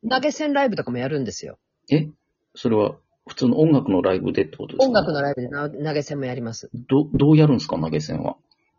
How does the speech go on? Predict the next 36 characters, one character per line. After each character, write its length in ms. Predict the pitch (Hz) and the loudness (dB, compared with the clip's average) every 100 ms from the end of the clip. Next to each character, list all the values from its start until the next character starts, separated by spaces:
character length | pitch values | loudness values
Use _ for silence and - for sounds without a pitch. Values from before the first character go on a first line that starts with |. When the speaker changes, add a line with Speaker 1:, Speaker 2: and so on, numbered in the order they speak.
| _ _ _ _ _ _ - | _ _ _ _ _ _ -8
Speaker 1:
ん、 240 | 220 220 _ _ _ _ _ | -6 -8 _ _ _ _ _
も 300 | 196 247 262 | -6 0 4
う 40 | 214 | 4
歌 220 | 202 254 | 4 4
っ 120 | 226 _ _ | 4 _ _
て、 360 | 269 262 151 - | 4 6 4 2
Speaker 2:
は 180 | 143 110 | 2 2
い。 40 | - _ _ _ _ _ _ _ _ _ - | -6 _ _ _ _ _ _ _ _ _ -6
Speaker 1:
歌 280 | 233 - | 0 4
っ 120 | 240 - _ _ | 4 2 _ _
て 140 | 240 | 2
る 160 | 220 233 | 4 2
途 160 | 226 208 | -2 -4
中 300 | - 220 208 | 0 2 2
に、 420 | 240 240 139 - | 2 0 -2 -2
Speaker 2:
う 40 | 113 | -2
ん。 240 | 90 - _ | -2 -6 _
Speaker 1:
カ 200 | - - | -12 -4
ゴ 140 | 202 185 | -2 0
回 240 | 170 165 | 2 0
し 140 | - | -2
て 280 | - 160 147 _ | -6 -6 -6 _
Speaker 2:
え 60 | 143 | 8
ー。 60 | |
Speaker 1:
投 100 | 147 | 8
げ 60 | 135 | 6
銭 180 | - 147 | 0 -8
し 100 | - | -10
て 40 | |
も 80 | _ | _
ら 80 | 135 | -16
っ 60 | |
た 80 | 131 | -12
り 80 | 120 | -12
と 100 | - | -12
か。 320 | - 107 - | -8 -8 -8